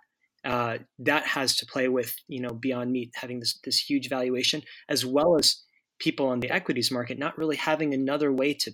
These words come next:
play this, you know, unless they're getting involved in venture capital. And a lot of the deals that we see from these early stage plant-based meat, plant-based dairy companies, you know, they're coming through venture capital deals, or maybe if they're,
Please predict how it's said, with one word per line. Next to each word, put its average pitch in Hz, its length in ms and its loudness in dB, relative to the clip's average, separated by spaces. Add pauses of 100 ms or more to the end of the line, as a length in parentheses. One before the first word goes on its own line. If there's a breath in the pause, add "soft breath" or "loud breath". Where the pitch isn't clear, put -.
play 175 300 0
this, - 500 0 (220 soft breath)
you 139 40 0
know, 135 120 4
unless 143 280 4
they're 156 80 4
getting 135 260 0
involved 127 540 0
in 127 220 -6
venture 123 300 -6
capital. 127 540 -2
And 120 180 -6
a 131 60 -2
lot 139 280 2
of 135 80 -2
the 131 80 0
deals 135 360 2
that 120 140 -4
we 135 160 2
see 117 460 2 (340 soft breath)
from 127 220 0
these 120 240 2
early 131 240 2
stage 123 640 -2
plant-based 123 440 0
meat, 127 340 -2
plant-based 117 400 -6
dairy 123 240 -2
companies, 120 580 -6 (300 loud breath)
you 151 80 0
know, 135 140 4
they're 135 100 0
coming 127 300 -4
through 123 480 0 (240)
venture 143 260 4
capital 135 480 0
deals, 127 340 2
or 127 60 2
maybe 160 540 4
if 156 140 -2
they're, 131 340 -2